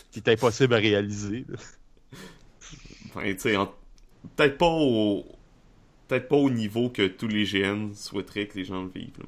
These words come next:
Speaker 2: mais, ou oui, oui, non, c'est possible. En tout cas, bref. Euh, <laughs> là, c'est mon esprit qui tourne à gauche puis à droite, mais, bref.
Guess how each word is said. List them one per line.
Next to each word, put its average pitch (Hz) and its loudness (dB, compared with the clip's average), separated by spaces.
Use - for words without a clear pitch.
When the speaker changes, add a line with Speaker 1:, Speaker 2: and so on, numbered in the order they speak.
Speaker 2:
mais, - -20
ou 120 0
oui, 98 -8
oui, 101 -6
non, 95 -4
c'est 120 -8
possible. - -8
En 107 -6
tout - -14
cas, 101 -2
bref. 98 -4
Euh, 104 2
<laughs> - -6
là, 143 2
c'est 139 4
mon 120 2
esprit 123 0
qui 110 -10
tourne 113 -2
à 104 2
gauche 104 -2
puis 104 -4
à 92 -2
droite, 95 -8
mais, 73 -10
bref. 113 0